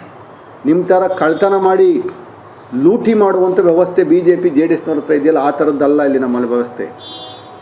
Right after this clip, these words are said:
ಪರ್ಯಾಯವಾಗಿ ಪರಿಹಾರ ಕೊಟ್ಟಿರುವಂಥದ್ದನ್ನ ವಾಪಸ್ ಕೊಟ್ಟಿದ್ದೀವಿ. ಮತ್ತೆ ಡೆಫಿನೆಟ್ ಆಗಿ ಮೂರು ಎಕರೆ ಹದಿನಾರು ಕುಂಟೆ ಸುಮ್ ಸುಮ್ಮನೆ ಬಿಟ್ಬಿಡೋದ ನಾವು? ಅದನ್ನು definitely we are going to file before the honorable court. Let the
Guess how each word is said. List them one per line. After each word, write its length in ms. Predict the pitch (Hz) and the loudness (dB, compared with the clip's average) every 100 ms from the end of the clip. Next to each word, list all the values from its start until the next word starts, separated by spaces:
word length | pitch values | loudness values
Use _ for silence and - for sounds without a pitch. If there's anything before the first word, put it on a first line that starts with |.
| - - - - - - - - - - | -20 -20 -20 -20 -20 -20 -20 -20 -20 -2
ಪರ್ಯಾಯವಾಗಿ 640 | 180 226 240 220 208 208 | 0 4 2 2 0 0
ಪರಿಹಾರ 500 | 240 180 196 233 220 | 0 2 2 2 2
ಕೊಟ್ಟಿರುವಂಥದ್ದನ್ನ 760 | 220 208 208 208 208 214 220 233 | 0 0 2 2 2 2 2 2
ವಾಪಸ್ 340 | 202 220 240 | 2 2 0
ಕೊಟ್ಟಿದ್ದೀವಿ. 420 | - 214 214 214 247 | 2 0 2 0 2
ಮತ್ತೆ 360 | 208 - 247 | 0 2 2
ಡೆಫಿನೆಟ್ 460 | 233 185 208 240 240 | 2 0 0 0 0
ಆಗಿ 140 | 214 | -2
ಮೂರು 280 | 214 214 233 | 2 2 2
ಎಕರೆ 220 | - 226 | 2 2
ಹದಿನಾರು 340 | 185 180 226 220 | 2 0 0 0
ಕುಂಟೆ 260 | 220 226 | 0 2
ಸುಮ್ 160 | 233 226 | 0 0
ಸುಮ್ಮನೆ 200 | 254 247 | 0 2
ಬಿಟ್ಬಿಡೋದ 320 | 240 226 196 | 0 0 0
ನಾವು? 640 | 156 147 269 214 123 - - - - - - - - - - - - - - | 2 2 2 0 -4 -8 -14 -20 -20 -20 -20 -20 -20 -20 -20 -20 -20 -20 -10
ಅದನ್ನು 300 | 131 175 214 | -2 0 0
definitely 540 | 202 196 190 226 262 269 | 0 0 0 -2 0 2
we 100 | 269 | 2
are 140 | 262 | 2
going 200 | 254 262 | 2 2
to 160 | 277 262 196 - - - | 2 2 0 -4 -12 -2
file 320 | 247 285 226 214 | 0 2 0 0
before 240 | 233 262 | 2 0
the 200 | 226 247 | 0 0
honorable 480 | 220 220 233 233 - | 2 2 0 0 2
court. 320 | 254 262 180 - - - - - - - | 2 2 0 -6 -12 -18 -20 -20 -20 0
Let 120 | 220 | 2
the 140 | 247 | 4